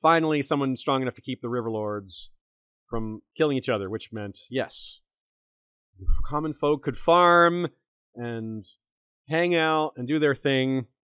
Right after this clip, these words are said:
without as much risk of being murdered suddenly or called into a war. If we look far forward, that seems to stick. It, it held for quite a while. The Riverlands does unite for King Robb,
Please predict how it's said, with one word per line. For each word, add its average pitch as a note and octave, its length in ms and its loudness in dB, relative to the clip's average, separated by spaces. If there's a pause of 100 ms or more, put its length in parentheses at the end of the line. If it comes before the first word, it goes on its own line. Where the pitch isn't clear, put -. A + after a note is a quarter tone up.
without A#2+ 440 -2 (800)
as B3 220 8
much D#3+ 260 4
risk C3+ 500 0 (440)
of B2 320 -2 (160)
being C3+ 220 0
murdered A2+ 440 -4
suddenly A2 520 -4
or G2+ 120 -4
called G2+ 400 -4
into G2 280 -10
a F2+ 40 -10
war. F2 360 -12 (960)
If - 200 -2
we F3 160 4
look E3+ 320 6
far C#3+ 340 8
forward, G3+ 480 4
that F3 200 4
seems E3 220 -2
to G3 100 -2
stick. - 400 4
It, A2 160 -6
it C3+ 160 -8
held D3+ 420 4
for C3 100 -8
quite C3+ 220 -2
a D#3+ 60 -2
while. G2+ 400 0 (440)
The C3+ 60 -6
Riverlands E3 480 4
does D#3+ 260 6
unite E3 420 4 (240)
for C3+ 180 -4
King D#3+ 260 0
Robb, C#3+ 400 0